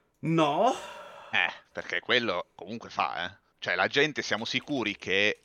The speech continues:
Speaker 2: non ci sia un, eh, un crollo proprio verticale, poi
Speaker 1: Non siamo sicuri di niente, cioè, io i dubbi sul
Speaker 2: Eh.
Speaker 1: pass ce li ho,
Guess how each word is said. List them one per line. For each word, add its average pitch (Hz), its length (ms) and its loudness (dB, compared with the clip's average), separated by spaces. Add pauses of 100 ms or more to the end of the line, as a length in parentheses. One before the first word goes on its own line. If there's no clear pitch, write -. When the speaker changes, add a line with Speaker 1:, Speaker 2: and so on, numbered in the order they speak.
(120)
Speaker 2:
non 92 180 -12
ci - 140 -6
sia 98 260 0
un, 95 320 -8
eh, 87 580 -10
un 98 400 -14
crollo 101 600 0
proprio - 220 -10
verticale, 92 760 -2
poi 117 140 -4
Speaker 1:
Non 127 160 0
siamo 139 280 -2
sicuri 123 300 -8
di 104 120 -6
niente, 110 320 -6
cioè, 135 120 -10
io 123 140 -6
i 110 80 -6
dubbi 120 340 -8
sul 98 180 -6
Speaker 2:
Eh. - 20 0
Speaker 1:
pass 127 380 -4
ce - 180 -10
li 104 240 -4
ho, 143 380 2